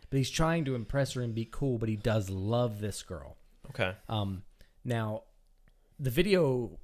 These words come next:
Speaker 1: hints at it in that we see her. Like, she's the only face we see.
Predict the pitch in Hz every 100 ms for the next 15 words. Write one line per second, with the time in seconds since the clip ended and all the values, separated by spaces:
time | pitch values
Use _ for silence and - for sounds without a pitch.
0 | - - _ - - 147 135 117 110 117
1 | 127 113 107 110 - 123 104 - 82 -
2 | - - _ - 120 - 135 120 127 143
3 | 139 - 131 135 131 120 - 101 98